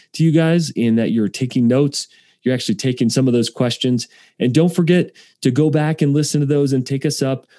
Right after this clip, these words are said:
on giving you guys tools. We are investing these tools. We normally charge for them.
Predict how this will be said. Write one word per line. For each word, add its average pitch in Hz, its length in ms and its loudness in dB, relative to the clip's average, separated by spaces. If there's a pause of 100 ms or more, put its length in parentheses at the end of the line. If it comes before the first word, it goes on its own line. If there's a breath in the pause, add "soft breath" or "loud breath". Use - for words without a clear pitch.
(140 soft breath)
on 123 260 -2
giving 127 420 -2
you 120 140 0
guys 110 380 -2
tools. 110 380 -2
We 123 140 0
are 151 100 0
investing 139 760 -2
these 151 180 -2
tools. 113 280 -2
We 123 80 0
normally 135 280 0
charge 127 440 -4
for 107 220 -2
them. 101 260 -2